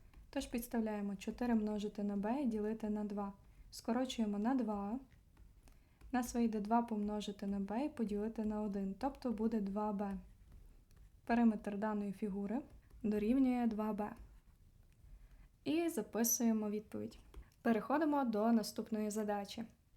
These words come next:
У рівнобедрений прямокутний трикутник А Б Ц, кут С дорівнює дев'яносто градусів, вписано квадрат К М Н Л так, що точки К і М лежать на гіпотенузі трикутника,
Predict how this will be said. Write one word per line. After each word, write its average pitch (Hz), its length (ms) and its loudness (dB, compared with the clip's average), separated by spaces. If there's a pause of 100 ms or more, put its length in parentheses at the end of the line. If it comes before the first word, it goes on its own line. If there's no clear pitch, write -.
(360)
У 226 100 4
рівнобедрений 202 720 2
прямокутний 190 640 2
трикутник 233 600 0
А 208 100 2
Б 190 140 0
Ц, 185 400 -4 (140)
кут 233 200 -4
С 226 160 4
дорівнює 214 360 0
дев'яносто 208 420 -2
градусів, 190 560 0 (800)
вписано 269 520 -2
квадрат 214 500 0
К 196 240 2
М 180 100 0
Н 175 160 -2
Л 262 220 -2 (100)
так, 180 360 -4 (220)
що - 180 -6
точки 240 340 -2
К 190 400 0
і 175 200 -8
М 277 200 0 (120)
лежать 208 420 0
на 202 160 0
гіпотенузі 190 600 -4
трикутника, 180 720 -6